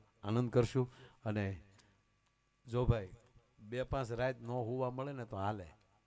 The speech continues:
હા, actually અમારે પાછું કાલે બેસવાનું હોય કથામાં, તો બેસજો ને, પણ થોડાક દી જાગજો. હા, અને આવો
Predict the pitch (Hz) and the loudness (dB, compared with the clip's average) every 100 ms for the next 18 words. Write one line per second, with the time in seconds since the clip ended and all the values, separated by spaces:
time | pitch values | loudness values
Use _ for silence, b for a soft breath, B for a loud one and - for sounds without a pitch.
0 | _ _ _ _ _ _ _ _ - 92 | _ _ _ _ _ _ _ _ -16 -14
1 | 80 - 101 - 117 113 104 107 113 110 | -14 -10 -10 -6 -4 -4 -4 -4 -4 -6
2 | 104 113 107 98 107 101 92 107 110 110 | -8 -10 -8 -6 -6 -6 -8 -8 -6 -6
3 | 110 107 95 98 107 113 95 b b b | -6 -6 -10 -8 -6 -6 -6 b b b
4 | b b _ - _ - 107 110 131 143 | b b _ -20 _ -16 -4 0 2 2
5 | 208 208 247 302 - - _ _ _ _ | 0 2 2 0 -10 -20 _ _ _ _
6 | _ _ _ _ - 131 170 185 165 104 | _ _ _ _ -6 -4 -4 -4 -6 -4
7 | 110 131 120 82 _ - _ _ _ _ | -6 -4 -6 -6 _ -20 _ _ _ _
8 | _ _ - 90 - _ - 117 98 90 | _ _ -16 -16 -18 _ -14 -12 -12 -14
9 | 101 117 135 | -8 -4 -2